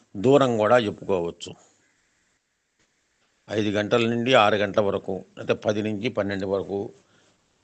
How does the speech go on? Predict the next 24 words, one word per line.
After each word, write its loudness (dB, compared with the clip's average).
మధ్యాహ్నం -2
ఒంటి -6
గంట -2
నుంచి -2
రెండు -2
వరకు -4
విరామ 0
సమయము -6
అని 0
చెప్పుకోవచ్చు. 0
అలాగా -4
తహా 0
పర్యంతం -6
అనేటువంటిది. -12
దూరం 2
గురించి -2
కూడా 0
చెప్పుకోవచ్చు, -6
ఈ -6
ఊరి -2
నుంచి 0
ఆ 6
ఊరి -2
వరకు -6